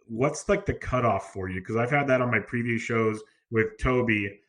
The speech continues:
Uh, a lot of people ask, like, "Where's the cutoff? You want someone above this list line."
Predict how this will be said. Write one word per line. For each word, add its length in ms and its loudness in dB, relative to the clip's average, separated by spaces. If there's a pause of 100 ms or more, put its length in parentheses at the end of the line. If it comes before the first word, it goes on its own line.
(160)
Uh, 300 4
a 60 0
lot 200 0
of 60 -6
people 340 0
ask, 240 -2
like, 120 -2
"Where's 360 0
the 120 -2
cutoff? 420 -2
You 180 2
want 260 0
someone 360 -4
above 420 -2
this 220 0
list 380 -6
line." 460 -4